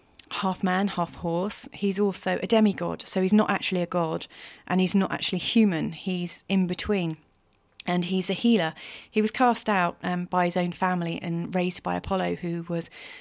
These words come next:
a beautiful healer and, um, medicine man and musician, et cetera. And so Chiron has got a lot of those characteristics,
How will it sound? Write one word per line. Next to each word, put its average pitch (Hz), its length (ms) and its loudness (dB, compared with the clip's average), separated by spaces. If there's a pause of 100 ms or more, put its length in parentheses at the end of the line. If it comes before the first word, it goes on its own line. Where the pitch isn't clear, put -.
(100)
a 165 80 -6
beautiful 190 520 2
healer 185 680 4
and, 165 360 -2 (400)
um, 165 260 -2
medicine 180 480 2
man 180 300 2
and 170 180 2
musician, 175 500 2
et 170 120 -4
cetera. - 340 -4
And 175 140 -4
so 185 100 0
Chiron 208 440 2
has 180 100 -4
got 180 160 -6
a - 20 -2
lot 208 240 4
of 190 120 0
those 180 260 -4
characteristics, - 840 -6